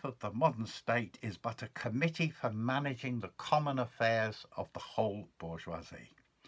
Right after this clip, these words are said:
Or as Engels put it in Socialism, Utopian and Scientific,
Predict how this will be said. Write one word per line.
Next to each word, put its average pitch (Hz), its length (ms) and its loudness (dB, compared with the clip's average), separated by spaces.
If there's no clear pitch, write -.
Or - 80 -2
as 80 180 -10
Engels 139 360 4
put 117 260 -2
it 117 280 -6
in 90 280 -8
Socialism, 98 680 -4
Utopian 92 500 -4
and 87 100 -10
Scientific, 95 760 -6